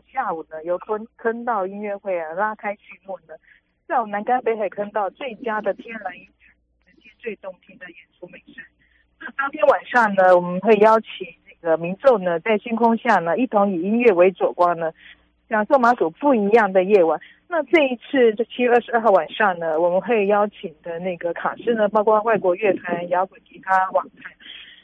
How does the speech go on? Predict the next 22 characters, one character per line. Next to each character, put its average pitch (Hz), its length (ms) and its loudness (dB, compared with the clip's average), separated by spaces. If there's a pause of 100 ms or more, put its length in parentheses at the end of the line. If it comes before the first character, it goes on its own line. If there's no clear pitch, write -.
瓦 170 180 -6
克 - 160 -4
阿 226 160 4
东， 240 320 -6
还 226 80 -2
有 226 60 -2
在 240 140 -2
马 214 200 -14
祖 277 140 0
长 208 220 -2
大 208 140 0
的 180 140 -2
创 214 240 -8
作 202 180 -2
型 180 220 -14
音 190 160 -10
乐 202 160 -2
才 175 220 -12
女 165 160 -12
吴 160 140 -6
文 196 200 -2
芳 208 160 -2